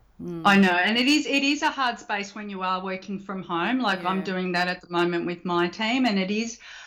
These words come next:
Speaker 2: hard to get that connection like you used to. So I think it is <laughs> really important that
Speaker 1: Mm.
Speaker 2: they're consulted with, that you're still doing the training you always did, that you're still having regular meetings, and making sure that they're aware you're open to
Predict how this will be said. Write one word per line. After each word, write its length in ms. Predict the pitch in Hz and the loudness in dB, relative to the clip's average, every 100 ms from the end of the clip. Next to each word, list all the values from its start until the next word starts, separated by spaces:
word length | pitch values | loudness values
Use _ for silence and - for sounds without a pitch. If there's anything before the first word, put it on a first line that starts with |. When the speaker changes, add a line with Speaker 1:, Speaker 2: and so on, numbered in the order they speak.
| - _ | -20 _
Speaker 2:
hard 400 | - 220 220 240 | -2 2 4 2
to 120 | - 240 | -2 -2
get 240 | 202 196 | -2 -2
that 180 | 175 - | -4 -6
connection 680 | - 180 175 170 - 185 | -8 -6 -4 -6 -6 -6
like 280 | 175 160 160 | -2 -4 -4
you 80 | 170 | -8
used 360 | 165 160 196 - | -2 -2 -2 -2
to. 200 | 294 339 | 0 0
So 260 | - 185 | 0 2
I 80 | 180 | 2
think 260 | 180 226 220 | 0 -6 -6
it 80 | 208 | -6
is 140 | 196 | -6
<laughs> 360 | 185 190 185 - | -6 -8 -10 -4
really 320 | 233 233 208 | -2 0 2
important 560 | 208 - 240 208 185 - | 4 4 4 4 2 0
that 280 | 185 151 - | 0 0 -4
Speaker 1:
Mm. 380 | 180 175 180 175 | -12 -12 -8 -2
Speaker 2:
they're 160 | 233 | 0
consulted 600 | 254 277 220 208 202 208 | 4 2 2 -4 -6 -8
with, 400 | 202 196 196 - | -2 -2 -2 -4
that 120 | 226 220 | -8 -6
you're 80 | |
still 280 | 208 - 269 | -8 -4 -4
doing 260 | 226 262 262 | 0 0 2
the 80 | 254 | 0
training 420 | 240 220 220 214 | 0 0 0 -2
you 160 | 202 | -2
always 320 | 180 180 185 185 | -2 -2 -4 -6
did, 480 | 190 190 180 185 - - | -6 -4 -4 -6 -10 -10
that 140 | - 190 | -6 -2
you're 80 | 208 | -4
still 280 | - 247 233 | -2 -2 0
having 420 | 226 220 208 196 | 0 0 -2 -2
regular 380 | 180 180 180 180 | -2 -2 -4 -2
meetings, 560 | 170 170 175 175 175 | -2 -2 -2 -4 -4
and 240 | - 185 190 | -2 0 0
making 320 | 208 247 254 | 0 2 0
sure 300 | - 220 185 | 0 -4 -4
that 160 | 180 180 | -4 -4
they're 220 | 175 175 | 0 0
aware 220 | 170 170 | 0 0
you're 300 | 165 170 165 | 0 0 0
open 340 | 165 185 170 165 | -2 -2 -4 -4
to 400 | - 165 165 | -2 0 0